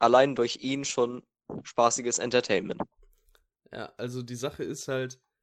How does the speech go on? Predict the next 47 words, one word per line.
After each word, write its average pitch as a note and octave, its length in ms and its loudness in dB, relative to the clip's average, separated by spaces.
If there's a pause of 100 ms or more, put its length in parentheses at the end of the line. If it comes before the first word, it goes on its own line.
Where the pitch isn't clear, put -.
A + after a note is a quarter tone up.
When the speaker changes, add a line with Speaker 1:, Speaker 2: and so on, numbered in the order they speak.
(140)
Speaker 2:
der, G2+ 100 -8
der A2 200 -8
Typ C3 200 -14
ist B2 160 -12
menschlich, A#2+ 720 -12
äh, G2 300 -12
einfach - 340 -18 (180)
super, G#2 480 -16 (420)
super G#2+ 440 -16
charismatisch, F#2+ 680 -16
super A#2 260 -14
unterhaltsam F#2+ 1080 -14
und F#2 360 -16
wenn G2 120 -12
man F#2+ 140 -10
sich - 180 -14
mal F2+ 160 -8
so E2+ 120 -10
anschaut, F#2 360 -12
was F#2+ 180 -10
er E2 80 -10
auf F#2 100 -12
Twitter G2+ 300 -14
oder F2+ 160 -10
Instagram F#2+ 500 -12
so F2+ 240 -12
fabriziert, F#2 680 -16 (380)
er G2+ 120 -8
ist B2 100 -8
einfach, G#2+ 360 -8 (220)
man, G#2 240 -10
man A#2+ 220 -6
muss D#3+ 200 -6
ihn C3 140 -4
irgendwie G#2+ 480 -6
mögen, G2 500 -12
so. F2 220 -18
Ich - 200 -18
kenn A2 200 -12
keinen, G#2+ 380 -12
der G2+ 140 -10
so G2+ 140 -16
sagt, G2 300 -16
„Boah, F#2+ 280 -12
Dwayne G2 240 -12
Johnson G2+ 520 -12
ist - 240 -20